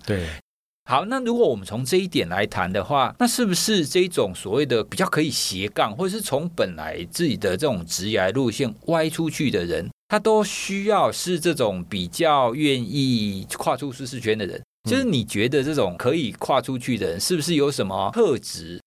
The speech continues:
Speaker 2: 或者我们换另外一种问法，
Speaker 1: 嗯。
Speaker 2: 就是你觉得什么样子的人比较适合可以这样子斜杠或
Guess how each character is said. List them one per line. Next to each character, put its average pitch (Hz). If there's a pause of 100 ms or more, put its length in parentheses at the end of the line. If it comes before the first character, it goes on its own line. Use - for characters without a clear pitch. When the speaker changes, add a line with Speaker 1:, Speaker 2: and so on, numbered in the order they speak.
(280)
Speaker 2:
或 240
者 98
我 101
们 90
换 147
另 143
外 139
一 -
种 117
问 202
法， -
Speaker 1:
嗯。 120
Speaker 2:
就 107
是 101
你 101
觉 123
得 156
什 113
么 92
样 165
子 107
的 95
人 82
比 110
较 147
适 139
合 90
可 104
以 113
这 123
样 117
子 95
斜 92
杠 120
或 107